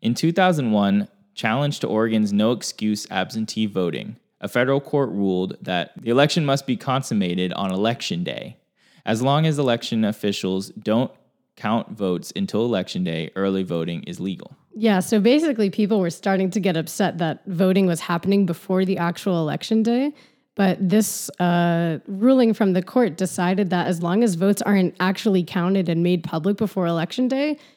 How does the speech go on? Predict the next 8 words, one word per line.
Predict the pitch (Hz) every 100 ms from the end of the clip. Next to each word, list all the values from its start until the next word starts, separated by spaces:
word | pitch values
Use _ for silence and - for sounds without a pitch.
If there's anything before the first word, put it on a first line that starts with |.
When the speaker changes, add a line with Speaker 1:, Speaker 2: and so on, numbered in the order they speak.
| _ -
Speaker 2:
technically | - 294 262 233 233
there's | 214 214
still | - 233 220
only | 226 220 196 202 - -
one | 185 202 190 -
Election | 190 185 185 - 170
Day | 165 175 117 160 202
because, | 196 196 180 165